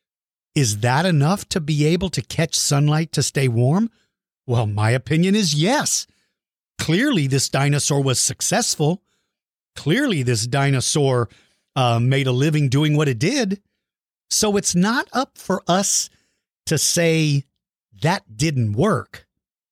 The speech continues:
It's for us to say, "Why did it work?" So my little scientist, as you continue to read books and study, don't just read something and say, "Well, that must be it."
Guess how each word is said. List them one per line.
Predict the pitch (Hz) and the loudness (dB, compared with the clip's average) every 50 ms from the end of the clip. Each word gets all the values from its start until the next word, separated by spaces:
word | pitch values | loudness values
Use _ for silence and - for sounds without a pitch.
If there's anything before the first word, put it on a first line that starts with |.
| _ _ | _ _
It's | - 135 202 - - | -2 -2 -2 -2 -2
for | - - 151 139 | -2 0 0 2
us | 143 185 208 - - | 2 0 0 -2 -2
to | - 156 | -2 0
say, | 123 - - 139 139 135 127 123 117 - _ _ _ | 0 0 0 2 2 2 2 0 -2 -4 _ _ _
"Why | _ 113 113 131 143 156 165 180 180 156 127 101 - | _ -4 -2 0 0 2 2 2 0 -2 -4 -8 -4
did | - 180 202 233 226 | -2 0 0 0 0
it | 175 120 101 104 | -2 -4 -6 -4
work?" | 107 117 107 90 - - _ _ _ _ _ _ _ _ _ _ _ _ _ _ _ | -2 -2 -2 -2 -6 -12 _ _ _ _ _ _ _ _ _ _ _ _ _ _ _
So | - - 147 139 | -2 0 2 2
my | 143 143 | 2 4
little | 147 175 208 214 - | 2 2 2 2 2
scientist, | - - - 220 240 254 240 190 - - 156 139 - - | 0 0 0 0 0 0 0 -2 -2 -2 -2 0 0 0
as | 143 131 113 113 127 | 0 0 0 0 0
you | 156 196 247 269 | 2 2 2 0
continue | - - 214 175 - 214 208 196 185 | 0 -2 -2 0 0 0 0 2 2
to | 160 151 | 2 0
read | 143 156 175 170 151 123 110 | 0 0 0 0 -2 -2 -2
books | 151 202 240 - - - | -2 -2 -2 -4 -2 -2
and | 156 135 | 0 0
study, | - - - - 208 208 175 139 131 - - - - - _ _ _ _ _ _ | 0 0 0 0 0 2 2 0 0 -2 -8 -16 -20 -20 _ _ _ _ _ _
don't | - 208 269 392 440 - _ | 0 0 2 0 -2 -4 _
just | - - 269 269 262 - - - - | -2 0 0 2 2 0 -2 -4 -4
read | 151 160 160 185 208 214 208 185 | -6 -2 0 0 2 0 0 -2
something | - - 185 170 160 - 170 156 | -2 0 0 -2 0 0 2 2
and | 156 135 | 2 2
say, | - - - 151 143 | 0 0 0 0 0
"Well, | 127 120 | 2 2
that | 123 147 170 156 | 2 0 0 0
must | 151 151 - - - | 0 -2 -2 -2 -2
be | 139 135 131 120 | -2 0 0 0
it." | 104 92 - | 0 -2 -4